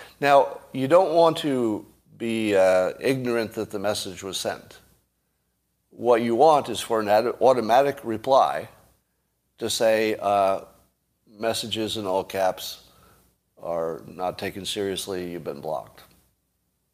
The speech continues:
But I guess you couldn't be blocked if you're responding back. Well, you know what I mean, something like that. Uh, ask for it in locals.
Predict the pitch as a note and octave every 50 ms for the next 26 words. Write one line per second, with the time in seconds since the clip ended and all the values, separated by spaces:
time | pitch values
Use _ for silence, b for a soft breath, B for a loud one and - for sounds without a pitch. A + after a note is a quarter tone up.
0 | _ _ _ _ _ _ _ _ _ _ _ _ _ _ _ _ _ _ _ _
1 | _ _ _ _ _ _ _ _ _ _ _ _ _ _ _ _ _ _ _ _
2 | _ - F2+ F2+ D#2+ - - - F2+ F2+ F#2 F2 - - - - - G2+ - -
3 | A2 F2+ D#2+ F#2+ F2+ F#2 F#2 F#2 F#2 - - - - - - - F2 E2+ E2+ E2
4 | - - - F#2 E2+ - - F2 F#2 F2 D#2 D#2+ D#2 D#2+ C2 - - - - D#3
5 | E3+ F3+ F#3 E3+ C#3 A2 F#2 F2+ D#2+ - - - - - - D#3 C3+ G#2+ F#2+ D#2+
6 | - - - - - - - _ _ _ _ _ _ _ _ _ _ _ _ _
7 | _ _ _ _ _ _ _ _ _ _ _ _ _ _ _ _ _ _ _ _
8 | b b b b b b b b b _ A#2 G#2 F#2+ - - G2+ A2+ A#2 - -
9 | - A2 G#2+ G#2 G2+ F#2+ F2+ F2+ F#2+ G2+ - B2 B2+ C3 -